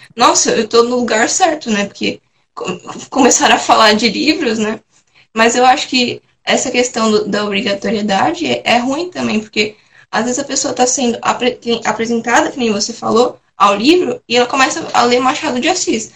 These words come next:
Ela não vai entender nada, vai achar aquilo chato, talvez não <laughs> seja chato, mas ela vai achar aquilo chato porque é o primeiro contato dela com, com um livro, e ela vai desistir de ler depois. É o que acontece. Eu também tinha,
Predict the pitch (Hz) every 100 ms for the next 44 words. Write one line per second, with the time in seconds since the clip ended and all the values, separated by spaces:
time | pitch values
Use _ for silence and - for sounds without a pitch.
0 | - - 233 240 269 302 262 262 233 220
1 | 196 208 190 190 294 381 - _ - 202
2 | 202 - 214 208 214 185 - - 185 -
3 | - 392 370 - _ _ _ 190 190 240
4 | - - - 302 294 - 220 240 - 220
5 | 190 - - - - - _ _ _ _
6 | _ _ - 240 233 214 - - 214 226
7 | 208 208 196 202 - 339 285 269 247 349
8 | 370 370 359 - - 214 202 226 240 220
9 | - - _ - 226 226 190 190 349 -
10 | - - 214 254 - 254 247 415 - 427
11 | 370 427 403 240 214 190 175 180 - _
12 | _ _ _ - 190 202 247 254 294 254
13 | - - _ _ - - 220 226 233 233
14 | _ - 226 208 202